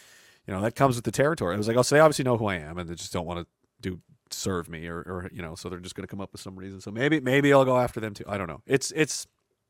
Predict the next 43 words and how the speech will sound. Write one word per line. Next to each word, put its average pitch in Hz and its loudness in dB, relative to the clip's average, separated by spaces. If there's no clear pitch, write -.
I've 117 6
got 127 8
an 123 6
abuse 127 4
of 123 -2
process 139 8
motion 135 6
that's 123 0
fi-, 127 4
working 120 2
its 117 -4
way 117 2
through 113 -6
the 107 -2
co-, 104 -4
uh, 95 -4
courts 101 -2
in 87 -8
Quebec, 147 2
uh, 92 -6
accusing, 110 0
yeah, 120 2
malicious 113 0
prosecution. 117 -2
Essentially, 107 -6
I'm 104 -4
going 101 -4
for 104 -6
there 98 -2
against 95 -6
the 95 -8
Crown 90 -8
prosecutors. 110 -2
Probably 101 -6
gonna 104 -4
be 104 -2
a 98 -2
civil, 104 -4
uh, 98 -4
case 101 -4
against 101 -6
them 101 -4
there. 95 -2